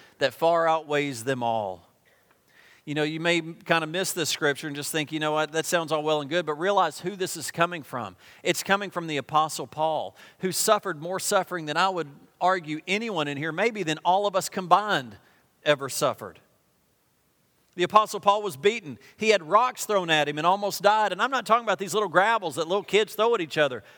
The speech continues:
I'm talking about stones that will hit you one time in the head and knock you out. He was shipwrecked. He was imprisoned. He was chained. He was starved. He was hot, hungry and naked and cold.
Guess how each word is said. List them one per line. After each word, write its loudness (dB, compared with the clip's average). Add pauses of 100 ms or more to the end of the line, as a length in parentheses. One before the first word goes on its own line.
(100)
I'm 4
talking 2
about 2
stones 0 (220)
that 2
will 0
hit 0
you 0
one 0
time 2
in -10
the 0
head 2
and -8
knock 2
you 0
out. 0 (3000)
He 4
was 2
shipwrecked. 2
He -2
was -2
imprisoned. 0
He 8
was -6
chained. 2
He -4
was -4
starved. 4
He -6
was -6
hot, 6
hungry 2
and -4
naked 2
and -4
cold. 0